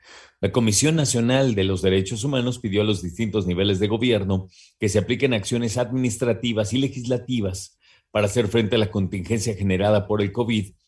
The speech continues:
que se garantice la protección del derecho a la salud y del resto de los derechos fundamentales de las personas.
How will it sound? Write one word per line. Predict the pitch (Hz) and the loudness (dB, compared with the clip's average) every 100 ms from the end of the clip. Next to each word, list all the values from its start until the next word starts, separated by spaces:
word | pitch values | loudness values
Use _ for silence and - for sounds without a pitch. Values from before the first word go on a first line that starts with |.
| _ - | _ -2
que | 104 | 0
se | 107 | 2
garantice | 98 95 92 160 175 123 | 2 2 0 -2 2 2
la | 95 | 2
protección | 98 92 - 117 113 | -2 -4 -4 -2 0
del | 107 | 0
derecho | 90 92 98 113 | 0 0 0 0
a | |
la | 107 | -2
salud | 120 117 107 101 - - _ _ _ _ | 0 0 0 -2 -10 -20 _ _ _ _
y | - 170 185 180 | 0 4 4 4
del | 120 110 | 0 0
resto | 123 120 135 | -2 -2 0
de | 117 | 2
los | 107 107 | 2 0
derechos | 110 107 101 113 - | 0 -2 -4 -8 -6
fundamentales | 113 110 101 90 101 101 101 95 - - | -2 0 0 0 0 0 0 -2 -10 -10
de | 95 101 | 0 4
las | 98 95 - - - | 4 4 0 -6 -2
personas. | 98 85 104 92 78 73 - - | -2 0 2 2 0 -6 -12 -12